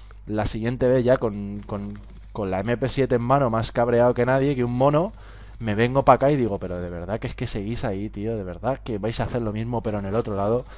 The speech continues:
Vengo, me cargo a este y digo, "Venga, me voy a por ellos", recargo, cincuenta y cuatro balas, C cuatro pa' que estén más blanditos. Me sale este y digo, "Uy, uy, uy, menos mal". Mirad,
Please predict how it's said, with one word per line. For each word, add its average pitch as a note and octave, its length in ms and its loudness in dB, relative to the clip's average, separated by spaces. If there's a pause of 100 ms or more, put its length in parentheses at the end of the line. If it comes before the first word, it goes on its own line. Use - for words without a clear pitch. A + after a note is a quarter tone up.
(220)
Vengo, A2+ 320 -2
me G2 120 -8
cargo C3 320 6
a C3 80 6
este D#3+ 260 0
y D3 80 0
digo, G2+ 220 0
"Venga, F#2+ 200 -4
me F2+ 80 -8
voy G#2 140 0
a A2 60 0
por G2+ 160 -2
ellos", A2 260 0
recargo, A#2 540 0
cincuenta G#2+ 380 -8
y G2+ 40 -6
cuatro A#2 340 2
balas, C3+ 520 4 (380)
C A2 200 -4
cuatro C3+ 320 4
pa' B2 100 2
que A2+ 60 -2
estén A2+ 220 -2
más A#2 160 0
blanditos. D3+ 760 4 (1200)
Me G#2 300 0
sale B2 260 6
este C3 240 2
y C#3 40 0
digo, A2 140 2
"Uy, B2 260 2
uy, A#2+ 80 0
uy, A#2 260 0
menos G#2+ 200 -4
mal". C3+ 360 2 (680)
Mirad, F#2+ 240 0